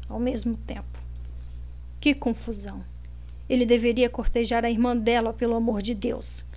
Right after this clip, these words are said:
Edwina, a bela da temporada, incomparavelmente doce e adorável, generosa e com um temperamento excelente. Em vez disso, ele não conseguia parar de pensar em Kate,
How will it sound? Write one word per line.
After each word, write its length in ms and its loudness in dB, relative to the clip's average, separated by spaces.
Edwina, 720 8
a 80 -2
bela 440 4
da 80 2
temporada, 760 0
incomparavelmente 1160 2
doce 680 0
e 80 2
adorável, 760 -2
generosa 960 4
e 120 6
com 180 0
um 100 -2
temperamento 640 2
excelente. 720 0
Em 120 4
vez 300 4
disso, 340 2
ele 160 2
não 240 4
conseguia 540 4
parar 420 4
de 120 0
pensar 400 0
em 100 2
Kate, 560 -8